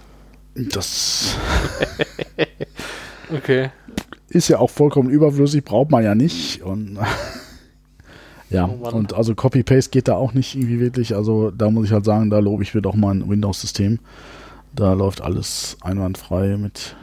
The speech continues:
Speaker 1: Es kann durch, ich weiß jetzt auch nicht, ob's jetzt ein Protokollproblem ist oder ein Problem vom Mac ist, dass die Mac-Sonderzeichen nicht mag oder die, die Son-, I don't know.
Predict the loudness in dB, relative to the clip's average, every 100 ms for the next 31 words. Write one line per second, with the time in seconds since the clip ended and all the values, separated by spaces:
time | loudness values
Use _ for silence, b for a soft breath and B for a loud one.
0 | B -8 -2 2 4 2 2 2 4 2
1 | 4 4 4 2 -2 0 -4 -2 -2 0
2 | 2 2 2 4 4 2 0 -2 -2 0
3 | 2 2 2 2 0 -2 -4 -6 -12 B
4 | B B B -6 -4 0 0 0 2 2
5 | 2 2 2 2 2 2 2 0 0 2
6 | 2 -2 -6 -2 -2 -2 -4 -14 -18 -6
7 | 2 4 6 4 2